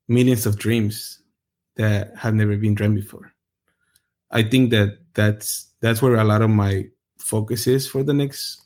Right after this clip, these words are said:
twenty-one days, is knowing that collectively and also individually, but mo-, most importantly, collectively,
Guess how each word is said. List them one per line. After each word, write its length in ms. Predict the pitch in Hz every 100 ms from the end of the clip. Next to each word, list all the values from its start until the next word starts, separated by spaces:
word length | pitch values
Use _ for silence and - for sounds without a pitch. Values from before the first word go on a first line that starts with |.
| _
twenty-one 400 | - 139 143 143
days, 320 | 139 139 135
is 420 | - 117 113 - - _ _ _ _ _ _ -
knowing 500 | 113 113 113 113 110
that 540 | 104 104 101 101 - - _ _ _ _ -
collectively 880 | 117 104 104 139 143 151 160 175 - _ _ _ _ _ _ _ _ -
and 100 | 120
also 200 | 123 156
individually, 580 | 135 113 107 107 107 107
but 180 | 107 110
mo-, 160 | 120
most 300 | 117 143 147
importantly, 340 | 123 117 113 107
collectively, 840 | 110 101 104 - 110 104 101 110